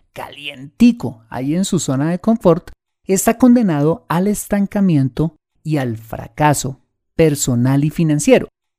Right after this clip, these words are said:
pues está perdiéndose de oportunidades valiosas de ser una mejor persona, así como de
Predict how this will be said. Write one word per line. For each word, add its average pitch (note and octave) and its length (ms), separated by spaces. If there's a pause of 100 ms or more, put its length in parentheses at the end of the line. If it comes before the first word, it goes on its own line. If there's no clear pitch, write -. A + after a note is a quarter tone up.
(160)
pues F#3+ 180
está E3 320
perdiéndose G3 580
de G3 60
oportunidades B2 880
valiosas D3+ 540 (460)
de D3 280
ser F#3+ 360
una E3+ 160
mejor C#3 360
persona, B2 460 (460)
así F#3 320
como E3 280
de E3+ 360